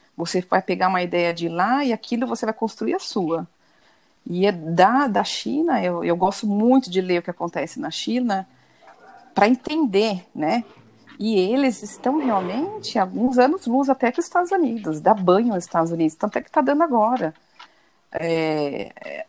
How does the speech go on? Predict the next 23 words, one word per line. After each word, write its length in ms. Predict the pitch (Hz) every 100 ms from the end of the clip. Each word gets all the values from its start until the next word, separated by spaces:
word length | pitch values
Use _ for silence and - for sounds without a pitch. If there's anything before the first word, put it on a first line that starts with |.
| -
a, 380 | - 156 - 147
a 40 |
gente 280 | 160 175 180
vê, 180 | 165 196
assim, 380 | 196 202 185 170
a, 580 | 151 156 151 156 147 -
a, 100 | 135 147 147 -
a 80 | 165
educação 600 | 180 - 165 - 202 254
do 80 | 220
chinês 760 | - 180 170 214 190 - - _ _ _ _ _ _ _ - -
de 140 | 156
alguns 380 | 190 156 202 185
anos 260 | 180 180 -
pra 180 | - 143
cá, 240 | - 165
de 140 | 165
vinte 540 | 139 147 165 202 190 165
anos 260 | 175 165
pra 120 | - 151
cá, 200 | 151 139
trinta 340 | 170 165 147
anos, 320 | 160 214 -